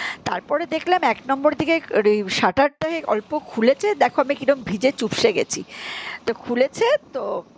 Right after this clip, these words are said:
এবার সেখান দিয়ে গলে বেরিয়ে, হ্যাঁ, অটো, অটোর দিকে গেলাম, যেখান থেকে হাওড়ার বাস যায়। তো সেখানে গিয়ে আহ, দেখছি যে না বাস, না অটো।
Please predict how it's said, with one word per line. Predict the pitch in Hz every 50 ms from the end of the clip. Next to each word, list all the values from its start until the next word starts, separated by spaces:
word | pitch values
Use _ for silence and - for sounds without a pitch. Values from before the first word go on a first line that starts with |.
| - - - - - 202 -
এবার | - 190 185 185 190
সেখান | - - 247 214 - 269 240 254 254
দিয়ে | 240 294 294 302 240 208 190
গলে | 233 254 247 254 247 277 302
বেরিয়ে, | 247 226 247 240 220 254 277 302 339 381 480 - - - - - -
হ্যাঁ, | - 330 302 269
অটো, | 247 240 240 214 - - - 233 226 202
অটোর | 151 214 - 269 269 240 214
দিকে | 214 262 - 302 277
গেলাম, | 220 220 233 240 269 320 311
যেখান | 240 220 262 240 226
থেকে | 214 254 - 262 262 254
হাওড়ার | 240 226 190 196 202 226 247 254
বাস | 208 214 214 220 226 - -
যায়। | 185 190 208 202 240 320 - - - - - - - - - -
তো | - 208
সেখানে | - - 220 - - 254 220 247 254
গিয়ে | 208 175 196 214 226 247 294 349 415 - - - - _ - - 247 233
আহ, | - 175 170 175 190 180
দেখছি | 202 190 - - 240
যে | 208 262 277
না | 226 202 185 175 190 190 - 214
বাস, | 202 240 269 330 - -
না | 240 202 190 208 226 226
অটো। | 226 254 - - 349